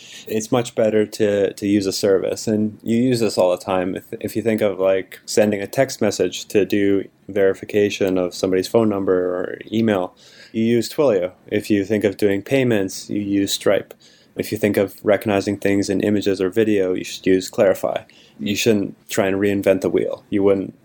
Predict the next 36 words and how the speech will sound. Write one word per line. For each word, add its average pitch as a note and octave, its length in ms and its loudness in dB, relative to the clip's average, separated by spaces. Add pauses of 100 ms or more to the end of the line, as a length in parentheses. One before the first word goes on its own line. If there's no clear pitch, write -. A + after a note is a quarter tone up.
want F2+ 180 2
to F2+ 80 0
write F#2+ 260 4
a F2+ 60 -4
database A2+ 560 0
in-house, G2 400 -4
for G2 140 -2
example. F2+ 580 -2 (140)
We F#2+ 160 2
use F#2+ 500 0
R F#2 180 2
D F2 200 -2
S, - 320 -4
which - 120 -10
is F2 120 -6
hosted - 340 0
in F2+ 100 0
Amazon, F2+ 540 0
has F2+ 240 -4
lots E2+ 200 2
of - 40 -16
benefits. - 500 -4
And A2+ 80 -10
so G2 280 2 (720)
it's G#2 220 0
not G#2+ 280 0
the, F#2+ 320 0 (540)
that's A2 220 2
not G2+ 200 0
our G2 100 4
expertise G2+ 540 2
in, G2 100 0
like, F2+ 320 -2 (300)
re-architecting F#2+ 880 0
the F2+ 120 2
whole G2 640 0